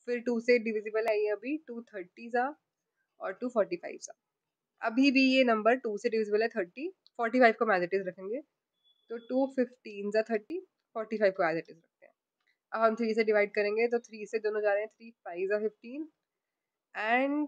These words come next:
three fifteen जा फ़ोर्टी फ़ाइव। अब ये थ्री से जाएगा तो हम फ़ाइव को as it is रखेंगे, थ्री फ़ाइव जा फ़िफ़्टी, और ये फ़ाइव से जा रहा है, फ़ाइव वन जा फ़ाइव, फ़ाइव वन जा फ़ाइव। तो इन दोनों का एलसीएम हो जाएगा इन सब का product,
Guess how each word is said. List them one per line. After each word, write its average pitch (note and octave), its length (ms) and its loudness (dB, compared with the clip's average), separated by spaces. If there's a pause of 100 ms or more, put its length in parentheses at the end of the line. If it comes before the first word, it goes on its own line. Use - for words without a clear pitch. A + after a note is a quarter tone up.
three B3+ 400 -4
fifteen C#4 500 -6
जा D4 120 4
फ़ोर्टी C4 280 0
फ़ाइव। - 240 -14 (1300)
अब G3+ 120 -8
ये A3 120 0
थ्री A3 140 -2
से G3+ 80 -4
जाएगा G3+ 200 6
तो A3 100 2
हम A#3 160 0
फ़ाइव A3 280 4
को A#3 100 -4
as F#3 120 2
it F3+ 160 -4
is F#3+ 100 -6
रखेंगे, G3+ 280 -6
थ्री A#3 220 -12
फ़ाइव E3+ 340 -6
जा E3 80 -8
फ़िफ़्टी, - 360 -20 (920)
और F#3 180 -4
ये G#3 200 2
फ़ाइव F3 160 -2
से - 140 -14
जा E3 60 -4
रहा F#3 60 0
है, G3+ 40 -2 (100)
फ़ाइव E3+ 240 -4
वन D#3+ 140 -10
जा F#3 100 -8
फ़ाइव, G#3+ 240 -10 (100)
फ़ाइव G#3 220 -12
वन - 60 -20 (140)
जा - 60 -20
फ़ाइव। - 520 -18 (640)
तो - 220 -10 (420)
इन B3+ 120 -8
दोनों B3+ 160 8
का B3 100 4
एलसीएम A3+ 300 2
हो A3 80 2
जाएगा G3+ 260 6 (140)
इन G#3 160 -6
सब F3 220 -8 (180)
का A3 240 0 (300)
product, F#3 600 -2